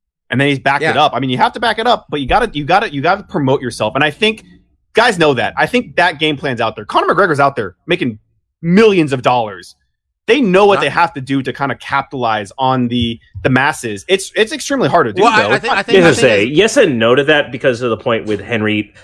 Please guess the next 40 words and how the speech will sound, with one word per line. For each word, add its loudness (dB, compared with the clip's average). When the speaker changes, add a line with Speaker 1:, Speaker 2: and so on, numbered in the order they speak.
Speaker 3:
There's 4
a 4
game 2
plan, 2
but -10
there's 4
people 0
who 6
do 8
it 0
well, 4
and -20
there's -2
people 2
who 0
do 0
it -8
poorly. -8
Speaker 2:
Yeah, 0
Speaker 3:
And, 2
and 0
that 4
Speaker 2:
exactly. 0
Speaker 3:
make, -2
that 2
makes -2
a -2
giant -2
difference -4
if -10
you -10
can -10
do -4
it -2
well. 0
And 4
that's 0
the -6
thing 0
is, -2